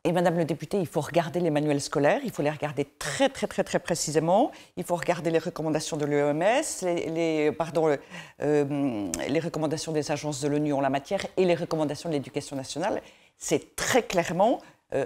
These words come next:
inspiré de l'idéologie du genre. Et la P M A sans père, c'est pleinement et complètement une des mises en œuvre de l'idéologie du genre, puisque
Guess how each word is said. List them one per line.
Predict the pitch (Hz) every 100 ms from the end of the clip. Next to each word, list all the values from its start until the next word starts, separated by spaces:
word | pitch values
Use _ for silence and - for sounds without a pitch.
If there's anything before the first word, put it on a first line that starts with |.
| -
inspiré | 196 - 196 180 190 170 131
de | 143
l'idéologie | 151 147 147 147 131
du | 127
genre. | 131 208 - -
Et | 165
la | 143
P | 170
M | 147 143
A |
sans | 139 131
père, | - 214 311
c'est | - - 190
pleinement | - - 220 233 226 220 208
et | 170
complètement | 170 143 - 196 269 - - -
une | 147 151
des | 156
mises | 170 165
en |
œuvre | 175 147
de |
l'idéologie | 151 147 156 143 139
du | 131
genre, | 131 208 285
puisque | 160 -